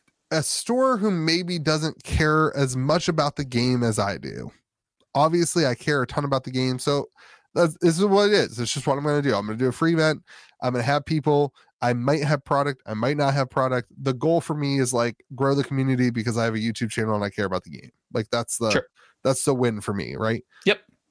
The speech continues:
Speaker 1: I'm a,
Speaker 2: Cool.
Speaker 1: I'm gonna, that's not every other
Speaker 2: Got it.
Speaker 1: store. That's no other store. For your average
Speaker 2: Sure.
Speaker 1: store, why host an event right now if you don't have product? Like, if you don't have it, if you don't have the, and, and this is the, this is where I think there's a,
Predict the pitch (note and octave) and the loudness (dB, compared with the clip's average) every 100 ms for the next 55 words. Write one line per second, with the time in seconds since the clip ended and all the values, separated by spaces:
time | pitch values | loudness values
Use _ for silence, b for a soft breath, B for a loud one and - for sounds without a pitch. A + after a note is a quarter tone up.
0 | - C3 C3 B2 A#2+ - C3 A#2 A2 C#3 | -2 2 4 2 0 -4 -4 -4 -6 -2
1 | C3+ B2+ C#3+ C3+ B2+ C#3 B2 A#2+ A2+ G#2 | 0 0 0 0 0 -2 0 2 2 2
2 | G#2+ G2 A2+ C3+ C3+ A2+ G2 - - - | 0 0 0 0 0 0 -4 -10 -14 -14
3 | B B - A3 B3 B3 G#3 G#3+ B3+ C#4+ | B B -4 0 2 2 2 0 0 0
4 | A#3 - - A3 G2 A#2 C3+ _ _ _ | -2 -4 0 2 2 0 -4 _ _ _
5 | _ _ _ _ - C3 C3 D3 G3+ B3 | _ _ _ _ -6 -2 2 4 4 2
6 | F3+ G#3+ A#3+ - B3 E3+ A3 B3 F3+ D#3+ | 2 2 0 0 0 2 0 0 -2 2
7 | F3+ F#3+ F#3 F3+ F3+ - F#3 D#3 - - | 0 2 2 2 0 2 2 0 -6 -18
8 | - _ _ _ _ _ _ - E3 - | -20 _ _ _ _ _ _ 0 0 0
9 | D3+ F3+ G3 F#3+ G3 F3+ D#3+ - D3 G3 | 2 2 4 2 2 0 -2 -2 -2 -2
10 | A3+ F3 G3+ G3+ E3+ F3+ E3+ D#3+ C3+ - | 0 2 2 2 0 -2 0 2 0 -4
11 | b b b b _ _ _ _ _ _ | b b b b _ _ _ _ _ _
12 | _ _ _ _ _ E3+ F3 E3 F3 F3+ | _ _ _ _ _ -2 -2 -2 -2 0
13 | G#3+ - G3+ E3+ D3 F3 D#3 D3 E3+ G#3+ | 0 0 -4 -4 -2 0 0 0 0 0
14 | A#3 F3 E3 E3+ C#3+ - - D#3 - D3 | -4 -4 0 2 2 0 -4 -4 0 0
15 | C3 B2+ A#2 A#2 A2+ | 2 2 2 0 -2